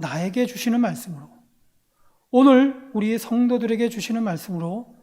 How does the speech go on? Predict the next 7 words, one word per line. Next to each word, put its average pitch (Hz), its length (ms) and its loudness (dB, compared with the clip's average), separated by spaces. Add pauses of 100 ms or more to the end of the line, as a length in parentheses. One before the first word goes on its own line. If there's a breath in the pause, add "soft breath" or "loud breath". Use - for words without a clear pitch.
(440)
받을 170 300 -12
수 226 420 -12 (140)
있어야 170 720 -10
하겠습니다. - 640 -16 (2250)
오늘 190 180 -2
말씀 180 320 -4
중에 180 400 -8